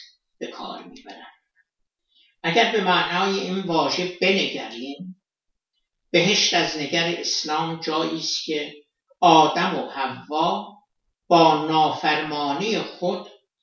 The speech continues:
از آن چشم پوشی کرده و آن را بهشتند، یعنی رها کردند و بیرون آمدند.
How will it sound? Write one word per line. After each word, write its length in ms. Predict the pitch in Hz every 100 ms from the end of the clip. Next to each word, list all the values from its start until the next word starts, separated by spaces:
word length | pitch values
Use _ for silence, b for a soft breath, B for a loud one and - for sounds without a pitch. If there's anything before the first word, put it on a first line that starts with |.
| _ _ -
از 200 | - 165
آن 260 | 180 196
چشم 340 | - 240 - - -
پوشی 440 | - - - 165 170
کرده 500 | 196 196 - 208 254 - _ _ _ _ _ _
و 60 | 175
آن 400 | 170 180 190 185
را 340 | 196 196 - - -
بهشتند، 1000 | 233 175 156 - - - - - - 247 - - _ _ _ _
یعنی 240 | 135 147 143
رها 400 | - 170 170 -
کردند 720 | - - - - - _ _ _ _ _ _ -
و 160 | 160
بیرون 480 | 175 175 170 202 214
آمدند. 360 | - - -